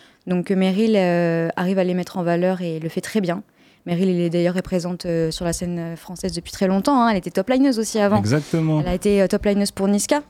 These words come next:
Speaker 1: entre autres. Euh, lundi au lundi, c'est elle qui a fait les top lines du lundi au lundi. Je, je fais moins bien que Meryl ou Niska, <laughs> mais, euh, l'idée était là. Euh, Wax Omega, t'en as pensé quoi ?
Speaker 2: Bah, moi, Meryl, j'aime bien, hein. Puis c'est
Speaker 1: Hmm.
Speaker 2: Yacine, c'est chez moi.
Speaker 1: Ah ouais ?
Speaker 2: Donc, euh, ouais.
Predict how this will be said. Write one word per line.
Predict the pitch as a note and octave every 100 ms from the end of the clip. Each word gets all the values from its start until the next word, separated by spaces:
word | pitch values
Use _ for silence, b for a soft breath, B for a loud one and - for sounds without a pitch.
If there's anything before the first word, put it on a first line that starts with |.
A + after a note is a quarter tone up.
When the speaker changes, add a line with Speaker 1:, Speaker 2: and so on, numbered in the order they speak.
| -
Speaker 1:
entre | G3+ -
autres. | C4 - -
Euh, | - G3 F#3
lundi | G3+ G#3+ A#3
au | A3+
lundi, | A3+ C4
c'est | - -
elle | D#4+
qui | E4+ A#3
a |
fait | A3
les | G3+
top | G3
lines | A3+ C4 D4 _
du | A#3
lundi | A#3+ B3 C4
au | B3+
lundi. | C4 C#4 A4 _ - A3+ G#3+
Je, | F3 -
je | -
fais | F#3+ F3+
moins | F#3
bien | G3
que | -
Meryl | G3 A3 G#3 -
ou | B3+
Niska, | B3+ - C#4 E4
<laughs> |
mais, | A3 F#3+
euh, | F#3 F3 - _ -
l'idée | G#3 A3 A#3+
était | A#3 G#3
là. | F#3 C4+ _ A#3+ F3 B B B B B B B
Euh, | B3 B3+ B3+
Wax | D#4 -
Omega, | D#4 D#4+
t'en | -
as | C#4
pensé | C#4 C#4+
quoi ? | D#4+ E4+ - _ _ b b b b -
Speaker 2:
Bah, | A#2
moi, | C3 D3
Meryl, | C#3 A#2 C#3
j'aime | G#2+ A2
bien, | C#3+
hein. | C3 C3 B2
Puis | - -
c'est | -
Speaker 1:
Hmm. | A3 F2+
Speaker 2:
Yacine, | E2 G2 E3 D3+
c'est | -
chez | F2+ G#2+
moi. | D#3+ D#3 C3 -
Speaker 1:
Ah | A3
ouais ? | C4+
Speaker 2:
Donc, | F2+ -
euh, | F2+ E2+
ouais. | A#2